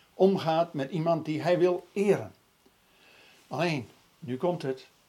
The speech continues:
En dat is duidelijk de hand van God, dat hij precies op dit moment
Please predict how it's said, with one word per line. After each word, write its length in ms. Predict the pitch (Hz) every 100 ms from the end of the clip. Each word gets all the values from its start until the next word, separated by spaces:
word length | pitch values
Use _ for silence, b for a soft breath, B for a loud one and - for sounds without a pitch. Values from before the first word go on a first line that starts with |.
| _ _ _ _ _ _ _ _ _ _
En 120 | 131
dat 200 | 143 156
is 220 | 156 135 -
duidelijk 400 | 151 160 185 151
de 60 |
hand 340 | 139 175 214 190
van 220 | 190 170
God, 520 | - 151 123 - - -
dat 160 | -
hij 100 | 208
precies 760 | - 160 156 - 247 254 240 -
op 220 | 165 160
dit 280 | 208 240 -
moment 800 | 226 220 196 135 147 151 -